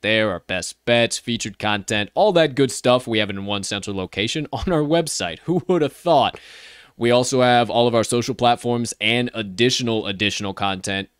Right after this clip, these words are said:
within that entire link tree, one central, easy location.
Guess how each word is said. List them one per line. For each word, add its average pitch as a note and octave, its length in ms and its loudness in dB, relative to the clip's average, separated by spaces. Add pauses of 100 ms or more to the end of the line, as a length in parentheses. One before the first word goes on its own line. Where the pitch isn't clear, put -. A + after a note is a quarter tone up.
(120)
within G#2+ 640 -2
that G2+ 300 0
entire G#2 380 -2
link G2 220 -4
tree, G2+ 300 -6 (120)
one G#2+ 500 -4
central, A2 540 -8
easy A2 260 -4
location. A2 640 -2